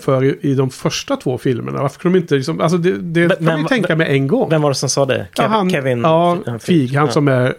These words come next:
Speaker 1: huvudproducent.
Speaker 2: Showrunner.
Speaker 1: Ja, han är, han är showrunnern här. Och, ehm, eh, "But sometimes we need our hero to be desperate enough, eh, in fighting for someone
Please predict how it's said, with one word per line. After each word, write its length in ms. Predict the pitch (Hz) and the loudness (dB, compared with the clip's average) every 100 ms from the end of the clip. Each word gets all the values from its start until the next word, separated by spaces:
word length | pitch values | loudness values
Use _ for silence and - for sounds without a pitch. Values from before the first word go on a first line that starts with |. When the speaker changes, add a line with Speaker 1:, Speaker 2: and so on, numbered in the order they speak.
| - | -6
Speaker 1:
huvudproducent. 880 | 135 147 120 117 - 123 - 135 120 | -2 0 0 -6 -4 -4 0 -2 0
Speaker 2:
Showrunner. 640 | - 131 123 120 113 110 - | -2 0 0 0 -2 -6 -2
Speaker 1:
Ja, 180 | 151 156 | 2 4
han 180 | 175 165 | 4 2
är, 140 | 147 - - - | 2 -4 -20 -6
han 180 | - 151 | -2 0
är 60 | 135 | 0
showrunnern 560 | - 120 120 117 120 | 0 0 -2 -2 -4
här. 220 | 113 69 - - - - - - - _ | -4 -6 -10 -18 -20 -20 -20 -20 -20 _
Och, 400 | 165 160 160 180 | 0 0 -2 0
ehm, 480 | 160 160 156 165 - - _ _ - _ _ - | 2 2 2 -2 -6 -16 _ _ -20 _ _ -4
eh, 420 | 151 147 139 143 | -2 0 0 -2
"But 180 | 175 175 | -4 -2
sometimes 440 | 214 196 190 170 | -4 0 0 0
we 60 | 175 | 0
need 220 | 151 143 | 2 2
our 140 | 147 | 0
hero 600 | 127 151 143 135 135 139 - - | 0 0 2 2 2 0 -4 -6
to 100 | 156 | -2
be 100 | 131 | 0
desperate 540 | 143 131 - 120 131 | -2 -4 -2 -2 2
enough, 240 | 123 117 - - - | 0 0 -4 -8 -4
eh, 400 | - - - 139 | -2 -2 -2 -4
in 80 | |
fighting 460 | 131 143 131 - 123 | -2 -2 -4 -2 -4
for 100 | 131 | -2
someone 360 | - 127 117 | -2 0 -2